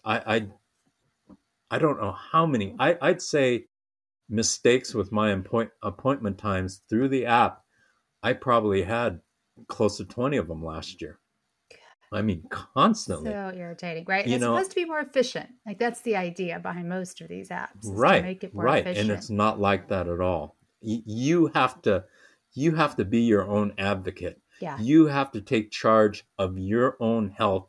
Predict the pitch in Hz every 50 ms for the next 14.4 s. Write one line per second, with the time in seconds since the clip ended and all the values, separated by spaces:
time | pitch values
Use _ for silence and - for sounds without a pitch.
0 | _ _ _ _ _ _ _ - 101 92 - 120 95 92 98 85 - - - 92
1 | 95 104 104 98 98 92 87 82 78 - _ _ _ _ _ _ _ _ _ _
2 | - 165 160 160 160 151 165 165 - - 110 92 87 - - - 110 147 143 117
3 | 92 95 - _ _ - - 156 160 131 104 90 85 87 - _ _ _ _ _
4 | _ _ _ - 147 147 147 - 147 135 123 - - 120 92 - - - 131 139
5 | 156 131 101 90 92 104 87 104 104 107 120 117 107 - - - 120 123 113 87
6 | 76 76 _ _ _ _ _ _ _ _ _ - 104 120 147 151 180 175 113 104
7 | - - 147 139 131 - - - - 135 135 120 104 98 107 120 131 139 127 104
8 | 90 107 104 110 - - 73 78 85 101 123 147 151 139 123 120 117 120 117 -
9 | _ _ _ _ _ _ _ _ _ _ _ _ _ _ _ - 92 90 90 87
10 | 82 78 73 67 - _ _ _ _ _ _ _ _ _ _ _ - - _ _
11 | _ _ _ _ _ - 101 98 101 98 95 90 87 87 104 101 104 104 - -
12 | - 110 101 98 92 90 - - - 98 98 - - - - 120 110 110 107 101
13 | 95 113 110 104 92 87 85 85 92 - - 92 95 98 120 123 127 110 - 120
14 | 107 98 - _ - 95 78